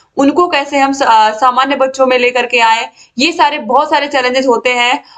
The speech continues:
और यही सब challenges, ये, ये जो, अ, विशिष्ट बालकों को देख रहे हैं, इन सब का सामना इनको समाज में करना पड़ता है। ठीक है, तो आगे हम देखते हैं, अतः कहा जा सकता है कि विशिष्ट बालक वे बालक होते हैं जो कि सामान्य बालकों से भिन्नता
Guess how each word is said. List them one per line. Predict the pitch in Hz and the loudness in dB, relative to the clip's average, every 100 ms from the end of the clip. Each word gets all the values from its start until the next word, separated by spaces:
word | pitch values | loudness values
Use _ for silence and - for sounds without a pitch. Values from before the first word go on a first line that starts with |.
| - | -4
और | 233 269 | -2 0
यही | 247 294 | 0 -2
सब | 285 285 | -2 0
challenges, | 269 247 247 285 - | 0 0 -2 -4 -2
ये, | 220 233 - 208 | -2 -2 -4 -2
ये | 247 | -2
जो, | 254 302 | 0 0
अ, | - - 220 | 0 2 0
विशिष्ट | 220 233 311 311 | -2 -6 -4 -4
बालकों | 247 233 233 254 | 0 0 0 -2
को | 247 | -2
देख | 226 247 269 | 0 -2 0
रहे | 240 | 0
हैं, | 240 240 262 - _ _ | 0 -2 -2 -6 _ _
इन | 277 285 | 0 2
सब | 277 269 | 2 0
का | 320 | 0
सामना | 320 269 247 262 | 2 0 2 -2
इनको | 247 262 | -2 -2
समाज | 262 226 220 220 | 0 2 0 0
में | 220 | -4
करना | 214 196 196 | -2 0 0
पड़ता | 196 165 180 | 0 -2 -2
है। | - - _ _ | -2 -4 _ _
ठीक | 330 359 | -2 -2
है, | 294 - - - - | -2 -6 -20 -12 -2
तो | 233 | 0
आगे | - 254 302 | 2 2 0
हम | 320 294 | -2 0
देखते | 302 302 | -2 -2
हैं, | 302 | -2
अतः | 254 254 311 | -2 0 0
कहा | 320 269 294 | 0 0 0
जा | 302 262 | 2 0
सकता | 262 240 240 | 0 -2 2
है | 233 277 | 2 0
कि | 294 | -4
विशिष्ट | 240 269 320 320 | -6 -2 -2 0
बालक | 254 240 269 269 | 2 2 2 0
वे | 277 | -2
बालक | 285 226 214 208 | 0 0 0 -2
होते | 208 208 | -2 -2
हैं | 214 269 | -2 -2
जो | 240 | -2
कि | 240 294 | -2 -2
सामान्य | 277 226 226 277 277 | 0 2 2 0 0
बालकों | 226 214 - 208 | 0 0 0 0
से | 240 | 0
भिन्नता | 240 240 247 269 285 - | -2 -2 0 0 0 -2